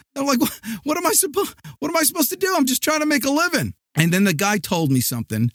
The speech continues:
and this is something you need to know. You never know what's going on in someone else's life. That business, uh, her husband died. That's why she was there.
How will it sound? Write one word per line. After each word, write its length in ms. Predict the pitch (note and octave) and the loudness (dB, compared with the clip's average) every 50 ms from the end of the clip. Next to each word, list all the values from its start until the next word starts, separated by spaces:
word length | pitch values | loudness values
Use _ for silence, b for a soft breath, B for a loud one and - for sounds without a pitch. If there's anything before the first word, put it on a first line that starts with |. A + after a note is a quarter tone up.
| _ - | _ -2
and 120 | C#3 D#3 | 0 0
this 120 | F#3 F#3 - | 2 0 0
is 40 | |
something 300 | - G#3+ G3 D3 F3 D#3 | 0 0 0 0 2 2
you 80 | D3+ D3+ | 4 4
need 140 | D3+ D3 - | 4 2 2
to 80 | D3+ | 2
know. 100 | C3+ B2 | 0 2
You 180 | G2+ B2+ B2+ D3 | 2 2 4 4
never 300 | - D#3+ F3 G#3 G#3 A3+ | 4 4 2 2 2 2
know 160 | G#3+ G3+ G3 | 2 2 2
what's 160 | F3 E3+ D3+ | 0 0 -2
going 300 | - - D#3 D3+ D3 C#3 | -2 -2 0 2 2 2
on 120 | C#3 C3+ C3 | 2 2 2
in 80 | B2+ | 0
someone 300 | A#2 - C#3 B2+ B2 B2 | 0 0 0 0 2 2
else's 320 | A#2+ A#2 A#2 - A#2+ A2+ A#2+ | 2 0 -2 -4 -6 -8 -8
life. 260 | A2+ - - A2 - _ _ _ _ _ _ _ _ | -6 -8 -8 -8 -10 _ _ _ _ _ _ _ _
That 200 | D3+ F3+ F#3+ D3 | -2 -2 -2 0
business, 400 | - A3 G#3+ D#3+ F3 F#3 D#3 - | 0 0 0 0 0 0 -2 0
uh, 240 | E3 D3+ D3 C#3 C3 C3+ | 0 0 0 2 2 2
her 100 | C#3+ F#3+ | 2 2
husband 420 | E3+ E3 G#3+ A3 D#3 E3 D#3+ C3+ A#2+ | 2 2 0 0 0 0 0 0 2
died. 280 | C3 A2+ G#2+ G2 A2 G#2+ | 0 -2 -4 -6 -4 -2
That's 220 | - D3 D3 - | -2 -2 0 0
why 100 | D#3+ D3+ | 0 0
she 160 | C#3+ - C#3+ | 2 2 2
was 160 | C3 B2 A#2 - | 0 0 0 -2
there. 240 | - - - - | -6 -10 -12 -12